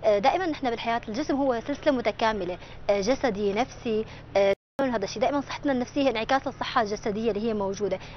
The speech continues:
فأنا أي موضوع هو كنت عم فكر فيه أو أي طاقة سلبية عم تكون موجودة عندي، فهي عم تن-، تنعكس سلبًا على صحتي، ع-، حتى بتكوين الهرمونات أنا عم بتدخل فيها. وقت هلا نحن دائمًا تشكيل الجسم، حتى هرمون السعادة اللي بينفرز عن طريق،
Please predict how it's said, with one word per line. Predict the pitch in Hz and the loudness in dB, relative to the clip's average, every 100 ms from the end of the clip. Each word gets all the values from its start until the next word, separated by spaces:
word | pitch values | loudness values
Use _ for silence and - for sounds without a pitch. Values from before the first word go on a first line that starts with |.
| - | 2
فأنا | 214 226 | 2 4
أي | 349 | 4
موضوع | 320 254 269 | 4 4 4
هو | 254 240 | 4 0
كنت | 262 330 | 2 2
عم | - | 2
فكر | 247 - 233 | -2 -2 -4
فيه | - 226 - | -2 -2 0
أو | 196 | 0
أي | 247 233 | 0 0
طاقة | 220 - 226 | -2 -4 -6
سلبية | 196 185 226 | -6 -4 -4
عم | 185 | -4
تكون | 185 240 | -4 -6
موجودة | 202 226 220 | -4 -2 -2
عندي، | 190 214 269 - - | -2 -4 -6 -8 -6
فهي | 233 277 | 2 4
عم | 208 | 2
تن-، | 202 320 285 214 | 0 -4 -4 -6
تنعكس | 220 208 311 311 - | -4 0 2 0 2
سلبًا | 294 277 277 | 0 2 0
على | 233 240 247 254 | 0 0 -2 -2
صحتي، | 254 - 247 302 - - 208 | -8 -6 -6 -6 -8 -2 2
ع-، | |
حتى | - 320 294 | 4 4 2
بتكوين | 240 226 302 | 0 0 2
الهرمونات | 311 277 254 254 254 | 2 2 2 0 0
أنا | 254 208 | 0 0
عم | 208 | -2
بتدخل | 214 254 - 254 214 | -2 -2 -2 -2 -2
فيها. | 240 208 170 - - - | -4 -4 -4 -12 -12 -4
وقت | 214 240 | 0 2
هلا | 226 | 2
نحن | - 247 | 2 2
دائمًا | 269 269 | 4 2
تشكيل | 240 - 262 | -2 -4 -4
الجسم، | 240 240 - 220 | -4 -8 -4 -4
حتى | - 254 | -2 0
هرمون | 247 233 240 | 0 -2 -4
السعادة | 240 233 190 220 | 0 4 4 2
اللي | 202 | -2
بينفرز | 202 220 226 208 - - - | -2 -2 -2 -2 -6 -14 -2
عن | 214 | 0
طريق، | 214 220 | 4 4